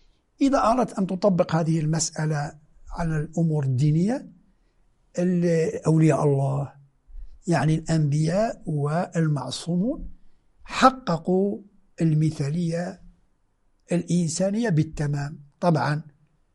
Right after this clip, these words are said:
هذا التحقيق تشكيكي. النبي الأكرم صلى الله عليه وآله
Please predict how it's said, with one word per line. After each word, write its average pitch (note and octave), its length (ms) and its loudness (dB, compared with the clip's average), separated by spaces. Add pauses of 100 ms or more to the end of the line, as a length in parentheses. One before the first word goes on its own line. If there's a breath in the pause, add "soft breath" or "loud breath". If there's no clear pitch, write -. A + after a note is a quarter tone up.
(160)
هذا D3 260 0
التحقيق E3+ 460 -4
تشكيكي. - 640 -8 (680)
النبي D3+ 460 2
الأكرم D3+ 600 -2
صلى D3 400 -2
الله D3 300 -4
عليه D3+ 140 -2
وآله D3+ 360 -2